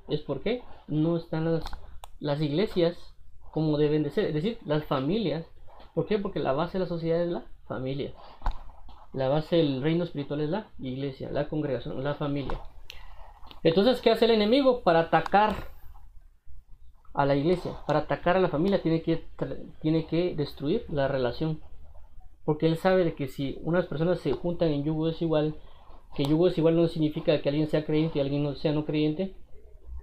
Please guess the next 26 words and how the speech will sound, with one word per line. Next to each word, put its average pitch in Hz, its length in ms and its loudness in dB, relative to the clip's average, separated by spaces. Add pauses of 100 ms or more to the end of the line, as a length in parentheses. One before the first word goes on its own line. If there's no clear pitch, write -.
(220)
sino 151 260 -2
que 131 360 -2
cuando 143 180 2
lo 139 60 0
expandemos 147 520 0
un 165 100 0
poco 160 200 -2
más 151 180 0
significa 143 360 0
otras 151 220 -2
cosas. 160 300 -2 (840)
Entonces, 196 320 4
¿qué 190 100 0
significa? 190 420 4
Que 170 60 2
el 156 60 6
enemigo 175 400 6
va 190 100 6
a 190 40 4
atacar 214 400 2 (100)
la 165 240 4
relación 165 840 2 (520)
antes 196 400 4
que 143 120 -2
se 127 120 -6
case. 190 240 -4